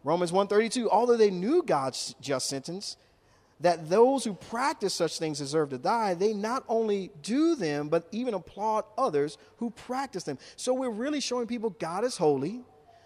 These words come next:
but then what are we? Well, the reality is we are unrighteous, right? All have sinned and fallen short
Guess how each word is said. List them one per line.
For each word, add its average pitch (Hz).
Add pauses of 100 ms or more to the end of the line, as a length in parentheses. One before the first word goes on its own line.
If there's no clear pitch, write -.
(120)
but 165
then 208
what 170
are 208
we? 214 (340)
Well, 185
the 208
reality 202
is 247
we 226
are 208
unrighteous, 175 (460)
right? 185 (100)
All 226
have 233
sinned 220
and 151
fallen 180
short 151